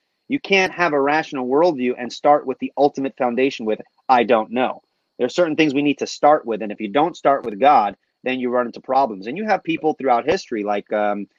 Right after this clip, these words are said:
you know, Rene Descartes, for example. He started with, um,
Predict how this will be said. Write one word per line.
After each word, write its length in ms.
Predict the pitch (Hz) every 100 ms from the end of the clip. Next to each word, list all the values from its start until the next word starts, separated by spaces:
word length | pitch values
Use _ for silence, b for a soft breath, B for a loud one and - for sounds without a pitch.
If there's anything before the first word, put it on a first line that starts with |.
| _ _ -
you 80 | 120
know, 60 |
Rene 300 | 113 123 139
Descartes, 500 | 139 131 - 156 - -
for 140 | 113
example. 460 | 98 113 110 104 104
He 100 | 131
started 400 | - 117 117 104
with, 220 | 120 120 _ _ _ _ 127
um, 420 | 120 117 113